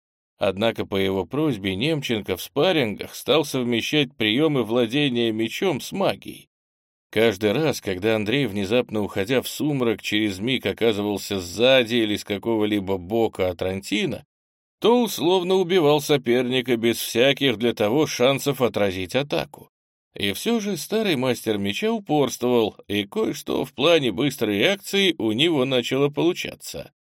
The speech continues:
«Вы нас опять покидаете?» — спросил капитан, когда они завершили пятый спарринг и сели на лавку, пару недель назад поставленную вдоль стены амбара по распоряжению владетеля.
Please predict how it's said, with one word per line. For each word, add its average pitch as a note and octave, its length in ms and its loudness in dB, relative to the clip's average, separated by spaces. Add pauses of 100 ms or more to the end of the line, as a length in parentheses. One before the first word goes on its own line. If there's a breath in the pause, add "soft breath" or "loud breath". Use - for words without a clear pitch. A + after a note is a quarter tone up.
(260)
«Вы A2+ 300 4
нас B2 500 2
опять D3 360 4
покидаете?» — A#2 840 0
спросил G2+ 500 -2
капитан, A2 560 -6
когда F#2+ 380 0
они G2 180 -2
завершили F#2+ 600 -2
пятый F#2+ 340 -2
спарринг A#2+ 580 2
и F#2+ 80 -4
сели B2+ 300 -2
на C3+ 140 0
лавку, - 500 -2 (480)
пару F#3+ 280 2
недель D3+ 380 2
назад A#2+ 440 2
поставленную G#2+ 840 2
вдоль G#2 280 0
стены G#2+ 340 -2
амбара G#2+ 600 4
по A#2+ 180 2
распоряжению A#2+ 720 0
владетеля. G2+ 640 -2